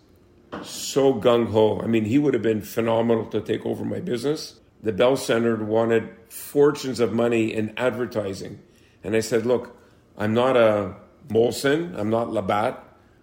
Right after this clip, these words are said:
I can't afford two hundred and something th-, thousand dollars in advertising on your billboards on the ice. Not gonna happen." So, passed.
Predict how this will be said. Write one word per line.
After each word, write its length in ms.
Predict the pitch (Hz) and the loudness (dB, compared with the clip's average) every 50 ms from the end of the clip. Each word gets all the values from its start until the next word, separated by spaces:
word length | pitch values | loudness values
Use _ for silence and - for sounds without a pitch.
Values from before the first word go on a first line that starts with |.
| _ _ - | _ _ -6
I 80 | 117 117 | -6 -4
can't 240 | - 151 143 131 | -2 0 0 0
afford 480 | 117 110 - - 117 117 113 110 107 - - - - _ _ _ _ _ _ _ - | 0 -2 -2 0 2 4 4 4 2 0 -6 -18 -20 _ _ _ _ _ _ _ -8
two 160 | - 143 135 | -2 0 2
hundred 220 | 131 131 131 120 117 | 2 4 2 2 0
and 80 | 113 113 | -2 -2
something 400 | - 131 120 117 113 123 113 110 | 0 0 0 0 0 -2 -2 0
th-, 220 | 113 113 - - - | -2 -4 -4 -8 -6
thousand 400 | - 117 113 120 120 107 123 113 | -2 0 0 0 0 -2 -2 0
dollars 420 | 113 110 113 113 117 113 107 98 | 0 2 2 0 0 -2 -4 -4
in 300 | 110 104 98 95 98 - - _ _ _ | -4 -4 -6 -8 -12 -14 -18 _ _ _
advertising 760 | - 101 104 104 107 107 - 123 110 107 107 98 104 110 104 104 | -10 -8 -6 -4 -4 -4 -2 0 0 0 0 -2 -2 -4 -2 -2
on 140 | 104 107 | -2 -2
your 80 | 107 104 | -2 -2
billboards 680 | 95 107 127 135 135 120 117 113 110 107 - - - - - _ _ _ _ _ _ _ _ - | 0 2 2 2 2 2 2 2 0 0 -4 -8 -14 -18 -20 _ _ _ _ _ _ _ _ -8
on 100 | 98 101 | -6 -4
the 120 | 104 110 110 | -2 0 0
ice. 380 | 107 113 135 143 - - - - - _ _ _ - | 0 0 -2 -4 -6 -10 -16 -18 -20 _ _ _ -6
Not 180 | 104 110 110 | -4 -4 -2
gonna 160 | - 110 104 | -2 -2 -2
happen." 380 | 104 107 113 110 - - - - - - _ _ _ _ _ _ _ _ _ _ | -2 -2 -4 -4 -6 -8 -12 -12 -14 -20 _ _ _ _ _ _ _ _ _ _
So, 420 | - - - 113 117 117 113 - - - - _ _ _ _ _ _ _ _ _ _ _ _ _ _ _ _ _ _ _ _ _ | -12 -6 -2 -2 -2 -2 -2 -6 -12 -20 -20 _ _ _ _ _ _ _ _ _ _ _ _ _ _ _ _ _ _ _ _ _
passed. 360 | - - 123 143 135 - - | -6 -4 -2 -2 -4 -4 -8